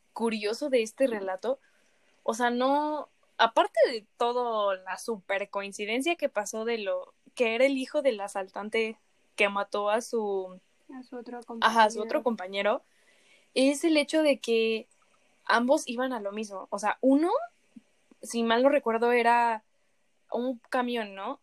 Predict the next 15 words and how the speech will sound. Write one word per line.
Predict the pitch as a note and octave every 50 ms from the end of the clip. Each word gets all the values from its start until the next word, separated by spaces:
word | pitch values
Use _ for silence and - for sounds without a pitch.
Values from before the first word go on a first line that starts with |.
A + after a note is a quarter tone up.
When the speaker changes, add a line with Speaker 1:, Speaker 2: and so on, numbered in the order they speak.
| _ _
Speaker 2:
Sí, | - - C4+
de | C4 B3 A#3+ -
carne. | - A#3 A#3+ A#3 - A3+ A#3 A3+
Speaker 1:
Un | A#3 A#3
camión | - C4 B3+ B3+ B3 A#3+
de | B3 B3 A#3+
carnes, | - A3+ G#3+ A3 B3 C#4+ F#4 A4 C#5+ D5 - - _ _ _ _ _ _ _ _
y | - A3+ A3+ A3
en | G#3+ A3 A3+
este | A#3 A#3 - - C4+ C4 B3+ B3+ B3 A#3
último | A#3 A#3+ A#3+ A3+ - C4+ C4 C4 C4 C#4 D4 D4 -
era | - A3+ A3+ A3+ A3+
una | A3+ A3+ A3 A3 A3 G#3+ G#3+ G#3+ G#3 G#3 G3+
carnicería. | - F#3+ F#3+ F#3+ G3 F#3+ - - G3+ G3 G#3 G3+ G3 - - _ _ _ _ _ _ _ _ _ -
Entonces, | G3+ G3 - G3+ G3+ G3+ G3+ A#3+ B3 A#3+ A3 -